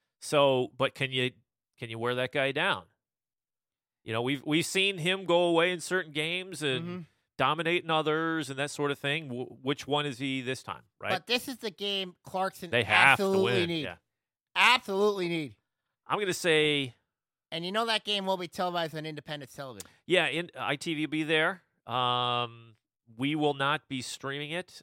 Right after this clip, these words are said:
Speaker 1: Uh, they have no space for us, supposedly, and so we can't get in to get that out.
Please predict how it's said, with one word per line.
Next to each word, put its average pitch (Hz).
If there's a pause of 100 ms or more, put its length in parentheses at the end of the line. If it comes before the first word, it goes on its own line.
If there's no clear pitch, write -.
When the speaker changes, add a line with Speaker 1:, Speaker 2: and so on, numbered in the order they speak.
Speaker 1:
Uh, 110
they 104
have 107
no 113
space 143
for 131
us, 131
supposedly, 131
and 110
so 113
we 110
can't 107
get 107
in 104
to -
get 98
that 104
out. 95